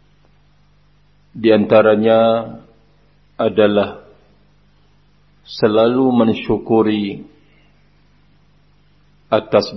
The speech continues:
beragam-ragam nikmat yang diberikan oleh Allah Subhanahu wa taala. Allah Azza wa Jal menciptakan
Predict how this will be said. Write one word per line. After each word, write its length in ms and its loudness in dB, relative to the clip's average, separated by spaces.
beragam-ragam 1400 0
nikmat 480 -4
yang 240 -4
diberikan 720 -2
oleh 240 -2
Allah 480 0
Subhanahu 800 -4
wa 160 -4
taala. 640 -4
Allah 300 2
Azza 240 0
wa 240 2
Jal 520 -4
menciptakan 1200 -4